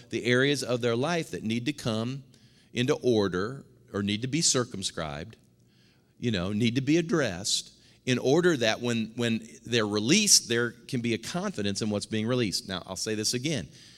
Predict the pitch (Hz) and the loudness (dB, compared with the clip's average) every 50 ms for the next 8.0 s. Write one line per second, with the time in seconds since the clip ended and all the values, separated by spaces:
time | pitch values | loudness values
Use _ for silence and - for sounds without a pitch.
0 | - - _ - 117 110 117 143 170 196 180 175 127 110 104 104 104 87 - - | -20 -10 _ -4 -2 0 2 2 2 4 4 4 4 4 2 -2 -2 -4 -6 -8
1 | - - 82 80 - - 78 - 80 73 73 65 64 64 67 64 62 67 73 95 | -10 -10 -10 -10 -10 -12 -12 -8 -8 -8 -8 -8 -10 -10 -10 -10 -10 -10 -10 -10
2 | 143 - - - 98 104 104 113 117 131 135 143 147 139 131 - - - - 180 | -12 -12 -10 -4 -2 0 0 2 0 0 -2 -2 -4 -6 -6 -8 -8 -8 -8 -8
3 | 185 - - - - - - 101 92 - - - 135 135 135 - - - 90 87 | -6 -6 -8 -8 -10 -12 -10 -10 -10 -10 -8 -6 -4 -4 -4 -6 -6 -4 -4 -6
4 | 90 - 101 107 123 143 156 139 101 82 78 73 71 - - 82 78 80 80 92 | -4 -2 0 0 2 2 2 0 -2 -4 -6 -4 -4 -4 -4 -4 -4 -6 -4 -2
5 | - - 123 135 160 190 165 123 92 87 78 - - - 90 95 82 69 65 64 | -2 -2 -2 -2 -4 -2 -2 -2 -2 -2 -4 -6 -6 -6 -4 -4 -4 -6 -8 -10
6 | 62 - - - - - - _ _ - - - - - - - - - - 135 | -10 -8 -8 -8 -8 -8 -10 _ _ -20 -20 -20 -20 -20 -20 -20 -8 -2 -2 -2
7 | 135 135 147 131 - - 165 160 190 220 240 - - 110 90 87 92 98 110 | 0 0 0 2 2 2 2 2 0 0 0 -2 -2 -2 0 0 0 -2 -4